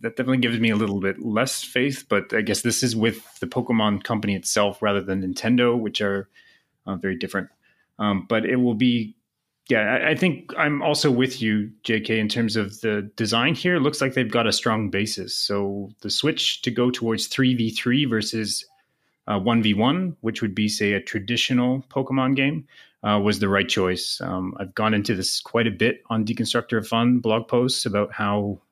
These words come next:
important it is to kind of have that kind of wide turn-based battle to keep things interesting. And, uh, uh, it was a smart decision to go towards three v three,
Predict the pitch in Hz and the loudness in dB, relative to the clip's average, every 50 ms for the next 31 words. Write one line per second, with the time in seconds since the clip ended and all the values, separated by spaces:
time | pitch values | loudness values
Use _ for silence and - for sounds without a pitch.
0 | - 107 101 - - - 120 - 135 131 127 127 123 127 - 123 - 110 104 98 | -8 -6 -6 -4 0 0 2 4 4 4 4 2 2 0 -2 -4 -2 -2 0 0
1 | 92 101 95 98 101 101 - - 110 104 104 92 95 101 98 101 104 101 104 - | 0 -2 0 0 -2 -2 -2 -2 -2 -2 -2 -2 -2 0 0 2 0 -2 -4 -10
2 | _ - - - - _ - - 113 110 104 104 101 - - 101 101 104 107 117 | _ -20 -20 -20 -18 _ -2 2 2 4 4 4 2 0 0 0 0 2 2 0
3 | 127 - - - - 101 - 110 98 - 110 104 92 104 104 - - 113 - - | -2 -4 -8 -14 -12 -8 -6 -6 -6 -2 -2 -2 0 0 -2 -2 -4 -6 -2 0
4 | 117 120 127 131 135 127 107 101 98 98 101 101 95 95 98 98 95 98 104 - | 2 2 2 0 -2 -4 -6 -4 -4 -4 -4 -6 -6 -4 -6 -6 -6 -8 -10 -12
5 | _ _ _ _ _ _ _ _ _ - - 101 101 95 95 95 98 - 107 101 | _ _ _ _ _ _ _ _ _ -8 -6 -4 -4 -4 -4 -4 -4 0 0 0
6 | 95 - 101 101 104 95 104 101 95 92 98 92 98 - - - 98 92 92 - | 0 -2 -4 -4 -4 -2 -2 -2 0 0 -2 -2 -2 -4 -8 -6 -6 -6 -4 -6
7 | - - - - 98 90 87 90 90 - - - 98 90 87 87 90 | -8 -8 -6 -4 -4 -4 -4 -6 -6 -8 -8 -8 -6 -6 -8 -8 -12